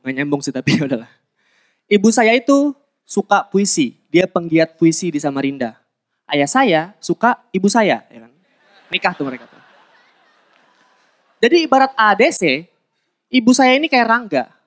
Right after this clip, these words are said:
puitis. Nah, ayah saya itu kayak Cinta, cewek,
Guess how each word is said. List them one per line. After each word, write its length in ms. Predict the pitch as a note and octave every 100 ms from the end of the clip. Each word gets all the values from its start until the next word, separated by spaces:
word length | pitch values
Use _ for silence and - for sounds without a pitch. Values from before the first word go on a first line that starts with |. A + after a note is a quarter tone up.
| _
puitis. 720 | - A#3+ B3 C#3+ - - - _ _ _ _
Nah, 240 | - C3+ B2 _ _ _ _ _ _ _
ayah 200 | D#3 D#3
saya 280 | A#3+ B3+ F#3
itu 140 | G3
kayak 240 | C#4+ B3+ A#3
Cinta, 400 | C#4 C#4+ C#3+ - _ _ _ _ _
cewek, 320 | - B3 G3